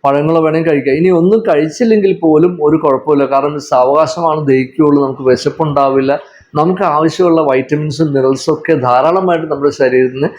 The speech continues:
കിട്ടിയിരിക്കും. അങ്ങനെ വ-, ഉച്ച കഴിഞ്ഞിട്ടുള്ള സമയം,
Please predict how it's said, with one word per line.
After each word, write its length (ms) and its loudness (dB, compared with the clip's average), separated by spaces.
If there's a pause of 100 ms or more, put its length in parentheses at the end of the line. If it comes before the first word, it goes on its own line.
(300)
കിട്ടിയിരിക്കും. 460 2 (440)
അങ്ങനെ 320 2
വ-, 340 2
ഉച്ച 180 -2
കഴിഞ്ഞിട്ടുള്ള 500 2
സമയം, 440 -2